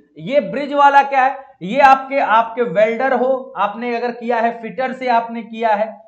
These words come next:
ठीक है, तो आप इस फॉर्म को भर सकते हैं। या आपका अप्रेंटिस भी उसी ट्रेड में है, तभी भी आप इस फॉर्म को भर सकते हैं, इस ट्रेड को चूज कर सकते हैं कुल मिला के।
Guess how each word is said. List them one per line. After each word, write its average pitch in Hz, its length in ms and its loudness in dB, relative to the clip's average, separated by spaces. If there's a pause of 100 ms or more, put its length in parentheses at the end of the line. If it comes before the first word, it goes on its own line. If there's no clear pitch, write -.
(140)
ठीक 262 180 -6
है, - 360 -8
तो 285 60 -4
आप 269 320 4
इस 262 200 -8
फॉर्म 233 220 0
को 254 140 -4
भर 180 200 -4
सकते - 340 -14
हैं। 110 160 -16
या 185 160 4
आपका 240 500 6
अप्रेंटिस 220 560 -4
भी 247 140 -6
उसी 254 600 -14
ट्रेड 226 280 0
में 226 100 -6
है, 269 360 -8 (120)
तभी 254 220 2
भी 254 160 -2
आप 226 200 2
इस 226 200 -10
फॉर्म 202 200 -4
को 285 220 2 (360)
भर 185 260 4
सकते 247 300 -8
हैं, 269 60 -10
इस - 260 -14
ट्रेड 302 300 0
को 277 80 -4
चूज 220 360 -12
कर 131 200 -12
सकते - 320 -20
हैं 95 100 -20
कुल 147 160 -8
मिला 113 180 -12
के। 90 220 -16